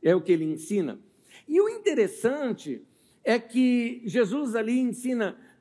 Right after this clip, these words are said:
que Deus responderia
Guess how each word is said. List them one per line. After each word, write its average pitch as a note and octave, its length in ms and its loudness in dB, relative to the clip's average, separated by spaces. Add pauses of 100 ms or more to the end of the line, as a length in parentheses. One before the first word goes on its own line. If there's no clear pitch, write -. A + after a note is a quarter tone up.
(280)
que A#3 480 -2
Deus A#3 380 -2
responderia A3+ 1080 0